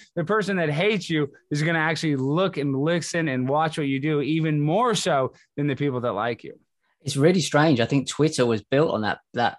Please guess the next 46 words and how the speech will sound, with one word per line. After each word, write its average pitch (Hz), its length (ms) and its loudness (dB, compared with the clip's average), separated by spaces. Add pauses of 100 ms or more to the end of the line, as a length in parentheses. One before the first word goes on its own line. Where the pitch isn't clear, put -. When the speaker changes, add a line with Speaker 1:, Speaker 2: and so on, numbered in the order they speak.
Speaker 2:
that 123 220 -2
business 143 420 0
model 117 380 -2 (260)
of, 120 400 0
<laughs> - 80 -4
of 147 160 2
that, 113 240 0
that 127 260 0
feeds 156 360 2
off 101 220 -4
that, 120 360 2
which 131 220 -6
is 131 180 -2 (300)
incredible. 123 720 0
I 117 80 2
mean, 123 180 2
I 120 60 2
think 127 140 0
they 113 120 0
survived 117 580 2
six, - 280 -6
seven 117 220 0
years 120 220 -2
ago 107 160 -4
by 120 260 0
becoming 127 560 -2 (300)
the 120 80 -2
political, 120 680 -2
political 117 400 0
platform, 117 480 -4
because 110 240 -8
before 123 300 0
that, 113 160 0
I 113 40 -2
think 123 200 -4
they 120 100 -2
were 117 140 0
really 117 240 -2
struggling. 107 560 -4 (340)
Um, 165 540 4 (260)
you're, 190 160 8
one 233 160 8
of 220 60 8
your 196 140 8
videos, 165 520 4
for 190 320 0